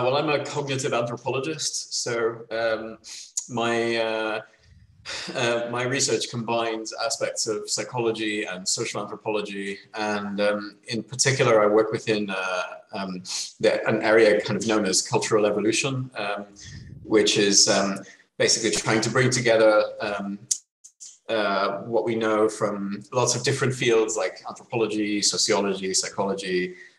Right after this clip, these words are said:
um, and apply, um,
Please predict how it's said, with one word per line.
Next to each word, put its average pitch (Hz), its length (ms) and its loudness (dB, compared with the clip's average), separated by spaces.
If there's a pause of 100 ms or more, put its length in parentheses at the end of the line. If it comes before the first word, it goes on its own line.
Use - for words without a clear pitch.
(120)
um, 98 680 -2 (520)
and 104 420 0 (160)
apply, 107 760 0
um, 95 360 -8